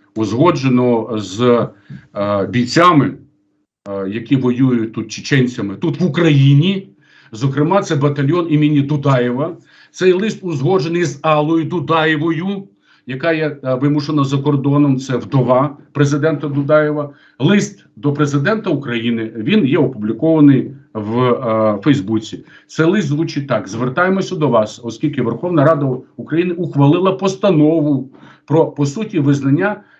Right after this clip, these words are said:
е, Ічкерії як незалежної держави, яка є окупована.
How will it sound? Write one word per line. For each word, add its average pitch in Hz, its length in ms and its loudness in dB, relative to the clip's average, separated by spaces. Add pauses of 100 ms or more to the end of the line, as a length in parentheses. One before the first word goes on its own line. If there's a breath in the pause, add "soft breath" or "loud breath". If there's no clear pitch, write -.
(140)
е, 127 180 -4
Ічкерії 175 600 0
як 135 180 -2
незалежної 123 540 -4
держави, 110 480 -2
яка 113 240 -4
є 160 60 -2
окупована. 98 640 -6